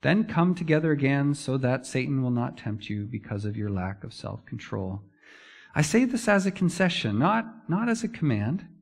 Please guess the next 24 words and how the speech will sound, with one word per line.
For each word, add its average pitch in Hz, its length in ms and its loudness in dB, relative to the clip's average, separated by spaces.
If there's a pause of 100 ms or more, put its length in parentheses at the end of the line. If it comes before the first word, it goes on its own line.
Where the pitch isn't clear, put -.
(800)
I 131 80 2
wish 240 260 4
that 208 240 2
all 180 220 4
of 190 100 0
you 143 220 2
were 139 340 0
as 131 320 0
I 143 220 -2
am, 110 380 -2
but 170 260 -2
each 240 260 0
of 202 100 2
you 185 200 4
has 151 280 2
your 139 160 4
own 139 200 4
gift 135 240 -2
from 135 180 0
God. 95 380 -4 (500)
One 127 220 0
has 147 180 4
this 131 220 0
gift, 117 420 2